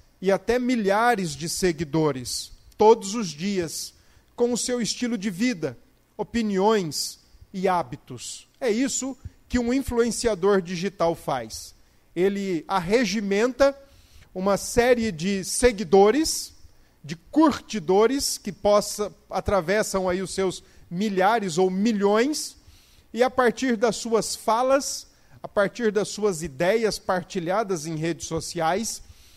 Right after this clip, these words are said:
então eles influenciam, eles acabam tocando as pessoas em seus mais, é, variados níveis de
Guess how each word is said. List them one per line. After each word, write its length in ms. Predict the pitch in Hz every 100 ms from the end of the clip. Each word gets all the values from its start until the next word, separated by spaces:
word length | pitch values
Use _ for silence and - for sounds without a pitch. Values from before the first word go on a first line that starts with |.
| _ -
então 280 | 277 330 320
eles 220 | 320 262
influenciam, 920 | 302 294 311 269 - 262 233 156 135
eles 380 | 160 180 - - _ _
acabam 460 | 202 - 269 269 277
tocando 880 | - 339 - - 339 349 302 208 208
as 160 | 185
pessoas 560 | - 175 - 226 226 170
em 80 | 220
seus 300 | - 190 156
mais, 440 | 196 233 190 - - - -
é, 240 | 190 190
variados 800 | 143 135 190 226 214 240 202 160
níveis 460 | 190 240 214 196 147
de 280 | 160 170